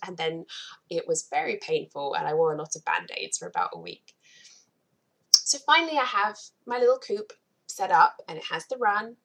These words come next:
and I've made sure that the run is predator proof, so it's got hardware cloth all around the outside, and then kind of fanned out at the base, kind of like a, if you imagine an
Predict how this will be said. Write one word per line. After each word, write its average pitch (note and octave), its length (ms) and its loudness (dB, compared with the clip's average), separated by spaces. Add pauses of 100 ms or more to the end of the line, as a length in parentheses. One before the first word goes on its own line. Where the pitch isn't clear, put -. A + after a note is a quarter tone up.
(260)
and D#3 120 -4
I've D#3 200 -10
made E3 240 -2
sure A#3 340 2
that - 140 -6
the F3 80 0
run E3+ 180 -2
is A#3 140 -2
predator G3 440 -2
proof, - 300 -6
so F3+ 180 -2
it's D#3+ 120 -4
got - 180 -10
hardware F#3 420 -2
cloth F#3+ 320 -6
all F3+ 160 -6
around A#3 220 -8
the B3 180 -10
outside, - 500 -2 (100)
and F3 100 -8
then F3 80 -6
kind D4 240 -6
of - 80 -16
fanned F#3 500 -4
out E3 220 0
at - 120 -16
the - 140 -8
base, - 460 -10 (560)
kind C4 220 -10
of A#3 40 0
like G3+ 280 -2
a, D#3+ 240 -2
if F3+ 100 -16
you G#3 80 -8
imagine F3 320 -2
an D#3+ 60 -4